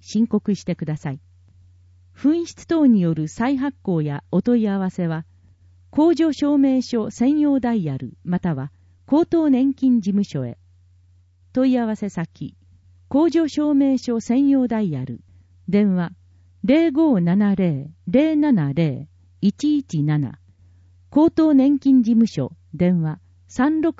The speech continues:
八三一二三一。神田一橋中学校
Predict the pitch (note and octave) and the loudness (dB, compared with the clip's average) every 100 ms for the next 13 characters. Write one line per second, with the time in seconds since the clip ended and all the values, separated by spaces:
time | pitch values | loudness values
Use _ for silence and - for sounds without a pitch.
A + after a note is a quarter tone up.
0 | F#3+ D#3+ D#3+ - - E3+ C#3+ - _ G#3 | -2 -2 -6 -12 -6 -4 -4 -8 _ -6
1 | - D4+ D#4+ C4+ C3+ - E3+ E3+ D3+ D3 | -2 -2 2 0 0 -4 -2 -2 -2 -6
2 | - F#2+ - _ _ _ _ _ _ _ | -10 -20 -20 _ _ _ _ _ _ _
3 | _ _ _ _ _ _ _ _ _ _ | _ _ _ _ _ _ _ _ _ _
4 | _ _ _ _ - C4+ D#4 D4 C#4+ C4 | _ _ _ _ -4 -2 0 -2 -4 -6
5 | - D#4 - E4 C#4+ - - C#4+ C4+ C4 | -4 -4 -2 -4 -4 -6 -2 0 0 -2
6 | - - C3 A#2+ | -6 -8 -8 -8